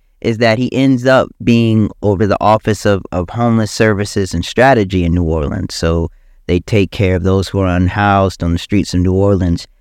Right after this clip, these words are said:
And, um, the article later on, it, it talked about how homelessness in New Orleans has actually gone up fifteen percent,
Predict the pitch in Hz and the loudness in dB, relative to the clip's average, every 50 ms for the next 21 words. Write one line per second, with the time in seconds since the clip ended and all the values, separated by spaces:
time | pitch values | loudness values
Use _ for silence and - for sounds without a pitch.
0 | _ _ _ _ _ - 95 95 95 95 92 92 90 85 85 85 85 82 85 82 | _ _ _ _ _ -6 -4 -2 0 0 0 2 0 0 0 0 -2 -2 -4 -4
1 | 80 - _ - - - 120 131 143 139 143 - - 127 120 117 113 117 - _ | -6 -6 _ -8 -4 0 2 2 4 2 2 -2 -2 -2 0 0 -2 -4 -8 _
2 | _ _ _ _ 101 120 131 135 135 135 143 156 175 175 156 135 123 117 117 117 | _ _ _ _ -2 0 2 2 2 2 2 2 2 2 2 2 2 2 0 0
3 | 113 123 - - _ - 101 - - 101 101 - - 135 123 87 - - 98 104 | -2 -2 -4 -6 _ -6 -6 -4 -2 -4 -4 -2 0 0 0 0 0 -4 -6 -4
4 | 101 92 64 - - - 107 104 98 95 95 - - 139 139 143 143 127 117 - | -4 -4 -6 -6 -6 -4 -4 -4 -2 -4 -6 -6 -2 0 2 2 2 2 0 0
5 | 117 113 110 110 - 104 101 101 101 95 107 139 170 190 - 113 95 92 92 92 | 0 0 0 -2 -2 -2 -2 0 0 0 0 2 2 2 2 0 -2 -4 -6 -6
6 | - - _ _ _ - - _ - - 95 101 110 104 - - 117 107 90 - | -10 -16 _ _ _ -20 -20 _ -6 -4 0 0 2 0 0 -2 -4 -2 0 0
7 | 107 113 113 107 110 104 - - _ - 120 117 - - - 127 117 113 104 - | 0 0 2 0 0 -2 -4 -6 _ 0 0 0 0 -4 0 2 2 2 2 0
8 | 92 - - - 147 127 90 - - | -4 -6 0 0 0 0 0 -4 -10